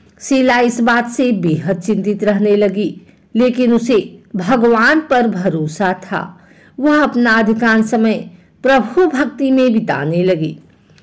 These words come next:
अचानक एक दिन दोपहर को उनके द्वार पर किसी ने दस्तक दी। शीला ने द्वार खोला तो देखा कि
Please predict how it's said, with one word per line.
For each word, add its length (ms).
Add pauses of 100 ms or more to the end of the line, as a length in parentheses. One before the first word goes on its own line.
(220)
अचानक 500
एक 200
दिन 200
दोपहर 520
को 240 (360)
उनके 300
द्वार 300
पर 280 (380)
किसी 300
ने 180
दस्तक 480
दी। 160 (680)
शीला 340
ने 160
द्वार 280
खोला 360
तो 200
देखा 440
कि 260